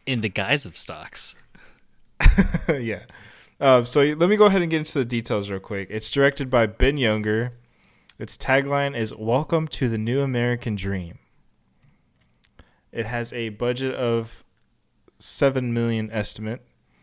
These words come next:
Speaker 2: Uh, it was released February eighteenth of two thousand. This movie is over twenty-one years old, which is crazy to think about. And it, it
Speaker 1: <laughs>
Speaker 2: and with, not, like, talking about the story, but it kind, it shows by the actors. Like,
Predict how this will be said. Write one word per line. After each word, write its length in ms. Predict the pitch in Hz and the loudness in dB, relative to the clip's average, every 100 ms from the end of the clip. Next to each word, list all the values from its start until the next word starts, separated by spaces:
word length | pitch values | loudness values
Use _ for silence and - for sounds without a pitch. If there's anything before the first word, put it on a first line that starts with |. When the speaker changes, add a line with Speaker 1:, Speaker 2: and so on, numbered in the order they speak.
| _ _ _ _ _ _ - | _ _ _ _ _ _ -14
Speaker 2:
Uh, 60 | 107 | -6
it 100 | 110 | -6
was 140 | 110 | -4
released 680 | 113 117 123 127 123 - - - | -2 0 0 -2 -4 -6 -10 -12
February 580 | - 139 139 147 139 131 | -4 -2 2 2 2 0
eighteenth 480 | 135 - 151 165 | -2 -4 -6 -6
of 160 | 156 104 | -8 -8
two 240 | - 143 | -4 -4
thousand. 500 | 135 117 113 117 151 151 | 0 0 0 -2 -8 -14
This 180 | - - | -16 -10
movie 300 | 120 113 110 | -6 -4 -2
is 340 | 101 101 - - _ _ _ _ _ _ | -2 -4 -8 -16 _ _ _ _ _ _
over 240 | 202 190 175 | 4 4 0
twenty-one 460 | - 143 135 123 | -2 -2 -2 -2
years 180 | 113 104 | -4 -4
old, 180 | 98 98 | -4 -4
which 220 | 104 98 | -6 -8
is 420 | 107 101 - - - _ _ _ _ _ _ - | -10 -8 -10 -12 -18 _ _ _ _ _ _ -8
crazy 360 | - 117 107 | -2 -2 -4
to 60 | 101 | -8
think 240 | - 101 | -10 -10
about. 320 | 95 95 107 - - | -6 -6 -6 -10 -8
And 180 | 107 | -8
it, 120 | 107 - | -4 0
it 140 | 135 - 147 - 185 180 | 0 -2 -10 -8 -8 -8
Speaker 1:
<laughs> 400 | - - _ - | -16 -20 _ 0
Speaker 2:
and 320 | 139 139 151 - - | 0 0 -8 -16 -8
with, 200 | 156 - - 98 - | -8 -8 -16 -20 2
not, 260 | 190 185 185 | 4 4 4
like, 240 | 147 131 - _ | 2 0 -12 _
talking 380 | - 143 131 131 | -6 -4 -2 -4
about 200 | 120 113 | -4 -4
the 60 | - | -4
story, 380 | - 123 113 101 | -2 2 2 0
but 180 | 107 | -2
it 100 | 123 127 | -4 -4
kind, 280 | - 156 156 | -4 -4 -2
it 120 | 123 | -2
shows 460 | - 139 139 160 147 | 2 4 4 2 -4
by 300 | - 117 104 | -2 0 0
the 160 | 95 | -2
actors. 640 | 101 104 98 - 85 87 - | -4 -4 -4 -10 -12 -12 -8
Like, 320 | 104 101 101 | -6 -6 -8